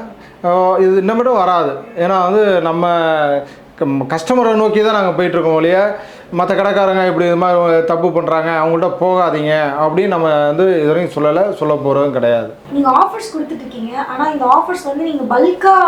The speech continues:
Speaker 2: வாங்குறவங்களுக்கு மட்டும்தான் இந்த ஆஃபர் கொடுப்பீங்களா, இல்ல சின்ன சின்ன பொருள் எடுத்தாலுமே இந்த ஆஃபர்ஸ் வந்து நம்ம ரிடீம் பண்ணிக்கலாமா சார்? நீங்க
Speaker 1: நம்மள்ட்ட வந்து நீங்க, அ, அரை கிராம் எடுத்தாலும் சரி,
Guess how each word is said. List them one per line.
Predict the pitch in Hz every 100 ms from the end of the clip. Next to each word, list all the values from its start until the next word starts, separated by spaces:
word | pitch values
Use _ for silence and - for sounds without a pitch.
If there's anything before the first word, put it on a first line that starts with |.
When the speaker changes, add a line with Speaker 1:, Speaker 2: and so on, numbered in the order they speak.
| 302
Speaker 2:
வாங்குறவங்களுக்கு | 269 277 277 262 254
மட்டும்தான் | 247 247 294 311
இந்த | 277
ஆஃபர் | 247 247
கொடுப்பீங்களா, | 254 226 233 233 330
இல்ல | 370 302
சின்ன | 359 403
சின்ன | 359
பொருள் | 320 311 320
எடுத்தாலுமே | 285 277 269 262
இந்த | 330 302
ஆஃபர்ஸ் | 233 233 262 240
வந்து | 226 233 247 214 208 - - - - -
நம்ம | 233 226 220 220
ரிடீம் | 233 240
பண்ணிக்கலாமா | 226 214 214 202 196
சார்? | 208 185
நீங்க | 190 190 -
Speaker 1:
நம்மள்ட்ட | 135 135 139 143
வந்து | 143 143 151 147 143 143 196 220 277 285 262
நீங்க, | 139 131 127 127 127
அ, | 123 120 120 113 117 117 117 117 117 113 -
அரை | 131 131
கிராம் | 135 147 143
எடுத்தாலும் | 127 131 123 110
சரி, | 117 131